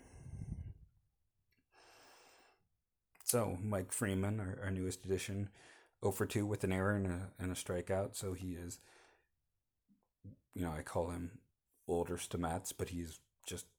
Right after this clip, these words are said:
you know, really living up to that <laughs> so far in this game. Uh, Leonis Martin, uh, continuing to hit two for three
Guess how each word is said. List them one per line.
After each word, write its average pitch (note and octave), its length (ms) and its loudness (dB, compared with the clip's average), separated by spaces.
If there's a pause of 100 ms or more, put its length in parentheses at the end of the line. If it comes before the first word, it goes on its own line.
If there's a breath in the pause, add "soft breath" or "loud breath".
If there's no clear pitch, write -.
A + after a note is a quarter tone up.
(120)
you A2 80 -2
know, F2 240 -2
really F#2 220 2
living F2 280 2
up E2+ 160 -2
to - 100 -4
that F2+ 300 -2
<laughs> - 60 -12
so - 200 -6
far F2+ 300 -2
in F#2 120 -4
this F2+ 180 -4
game. F#2+ 380 -4 (760 loud breath)
Uh, G#2+ 340 2 (140)
Leonis C#3 480 2
Martin, F2+ 720 0 (180)
uh, - 300 -6
continuing A2+ 460 0
to G2 80 0
hit G2 260 0
two G#2+ 160 -4
for - 160 -6
three F2 440 -4